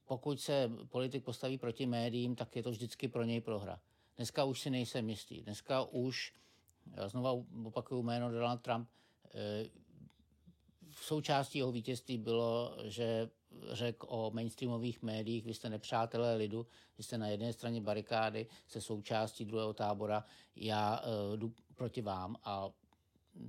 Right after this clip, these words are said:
vůči jeho voličům to byla ta zpráva, kterou chtěli slyšet. Takže, mm, ten vztah se opravdu hodně změnil. A dneska už to není tak, že by politik, když za ním přijde americký novinář,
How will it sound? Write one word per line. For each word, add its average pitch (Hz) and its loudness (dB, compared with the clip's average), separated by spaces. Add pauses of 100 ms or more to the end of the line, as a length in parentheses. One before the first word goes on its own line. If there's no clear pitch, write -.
(220)
vůči 127 -2
jeho 120 4
voličům 120 -2
to 120 -4
byla 113 0
ta 113 0
zpráva, 113 -2
kterou 113 -2
chtěli 120 -4
slyšet. 135 -2 (320)
Takže, 117 -4 (160)
mm, 123 -2 (500)
ten 147 -2
vztah - -2
se - -2
opravdu 147 2
hodně 139 0
změnil. 117 2 (460)
A 113 -6
dneska 135 0
už 143 -2
to 165 0
není 151 4
tak, 131 2
že 143 0
by 131 0
politik, 127 0
když 120 -2
za 120 0
ním 123 2
přijde 127 2
americký 123 -2
novinář, 117 2